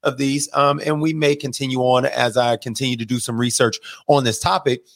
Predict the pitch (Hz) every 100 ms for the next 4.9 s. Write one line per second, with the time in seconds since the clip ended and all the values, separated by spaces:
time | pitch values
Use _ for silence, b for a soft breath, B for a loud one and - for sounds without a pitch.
0 | _ 139 175 156 B B - 226 233 175
1 | 196 262 190 - 139 131 170 185 - 170
2 | 156 156 160 B B 143 143 131 139 170
3 | 135 120 151 127 98 95 107 - - _
4 | _ _ 127 110 117 120 123 123